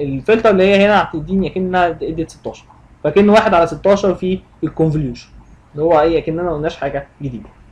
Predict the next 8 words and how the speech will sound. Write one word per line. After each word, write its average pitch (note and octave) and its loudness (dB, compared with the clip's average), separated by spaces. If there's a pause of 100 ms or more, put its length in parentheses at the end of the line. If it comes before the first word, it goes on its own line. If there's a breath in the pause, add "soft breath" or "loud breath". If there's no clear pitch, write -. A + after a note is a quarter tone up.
دي D3+ -6
شكل D#3+ -4
المعادله C#3 -6
بتاعت B2 -10 (240)
السموثينج B2+ -10
سبيشال A#2+ -12
فلترز. - -20 (880)
طيب، E3 4